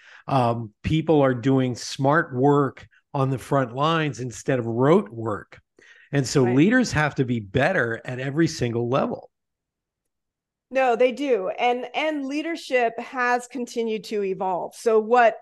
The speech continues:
Speaker 2: and I know I've heard this on some of your podcast episodes in the past, what worked for you before and what got you here is not necessarily gonna help you get to the next level. And I remember being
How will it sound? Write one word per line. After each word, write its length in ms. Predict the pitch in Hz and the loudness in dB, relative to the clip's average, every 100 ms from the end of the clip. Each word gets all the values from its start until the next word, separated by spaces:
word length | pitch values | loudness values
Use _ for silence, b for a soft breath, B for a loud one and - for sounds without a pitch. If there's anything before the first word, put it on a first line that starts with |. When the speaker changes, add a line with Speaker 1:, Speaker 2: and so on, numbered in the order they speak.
| _ - | _ -10
Speaker 2:
and 120 | 220 | -6
I 100 | 220 | -4
know 220 | 220 226 220 | 0 2 2
I've 260 | 208 214 | 2 -2
heard 220 | 220 226 | -4 -4
this 200 | 208 208 | -4 -6
on 160 | 208 202 | -6 -6
some 160 | 220 202 | -6 -4
of 60 | |
your 160 | 208 226 | 0 0
podcast 520 | 226 208 185 190 - | 0 -2 0 -4 -2
episodes 420 | 202 202 208 196 | -4 -4 -6 -4
in 80 | 202 | -6
the 60 | 190 | -4
past, 360 | 320 277 220 | 2 2 2
what 280 | 220 233 208 | 0 0 0
worked 340 | 226 269 339 - | -2 -2 -2 -8
for 160 | 285 | -10
you 220 | 277 262 | -6 -6
before 500 | 240 233 - 277 254 | -6 -8 -4 2 2
and 100 | 220 | 2
what 220 | 214 202 202 | 2 0 2
got 240 | 226 196 | 2 0
you 120 | 226 | -4
here 560 | 214 226 214 180 202 220 | -6 -2 -2 -2 -6 -6
is 220 | 208 208 208 | -4 -4 0
not 280 | 220 220 | 0 0
necessarily 640 | 214 208 202 - 196 196 196 | -2 -6 -8 -2 0 2 0
gonna 240 | 202 190 | 0 -2
help 260 | 208 190 185 | -2 -6 -6
you 120 | 190 | -8
get 300 | 180 196 - | -2 -2 -2
to 100 | - | -8
the 80 | 185 | -6
next 280 | 185 247 - | -4 -6 -4
level. 340 | 196 190 180 | -4 -2 -4
And 80 | 175 | -4
I 80 | 190 | -4
remember 480 | 202 208 220 240 226 | -4 -4 -2 0 0
being 480 | 220 220 214 202 | 0 -2 -2 -4